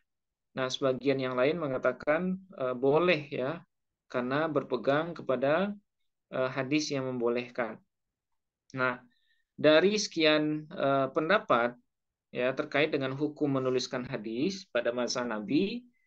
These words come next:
maka para ulama menjamak, ya, mencoba untuk menjamak atau mengkompromikan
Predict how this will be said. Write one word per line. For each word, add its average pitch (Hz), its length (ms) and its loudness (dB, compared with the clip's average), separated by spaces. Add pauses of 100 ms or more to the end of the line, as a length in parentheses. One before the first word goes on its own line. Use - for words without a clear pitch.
(280)
maka 160 400 0
para 156 240 4
ulama 147 400 2
menjamak, 170 880 2
ya, 127 160 0
mencoba 135 560 0
untuk 135 240 -2
menjamak 139 640 0
atau 131 160 -2
mengkompromikan 143 1200 0